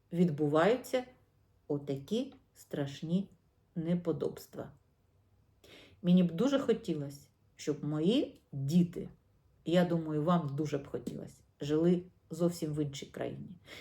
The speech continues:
де буде інше правосуддя, де будуть інші суди, інші прокурори і інші слідчі органи. А не отак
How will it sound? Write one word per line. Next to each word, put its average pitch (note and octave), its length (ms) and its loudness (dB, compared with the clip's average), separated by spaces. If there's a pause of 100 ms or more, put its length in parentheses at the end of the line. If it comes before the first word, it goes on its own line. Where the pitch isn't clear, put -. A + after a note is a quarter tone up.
(160)
де F3 80 6
буде F3+ 200 8
інше A3+ 560 2
правосуддя, D3 800 0 (420)
де D#3+ 120 2
будуть D3 380 -4
інші G3 360 2
суди, D3+ 440 -2 (420)
інші F3 320 4
прокурори E3 600 2 (280)
і D#3 180 -2
інші G3 320 4
слідчі - 600 -8
органи. C3 440 -6 (640)
А D#3 120 0
не F3+ 120 8
отак F#3 460 6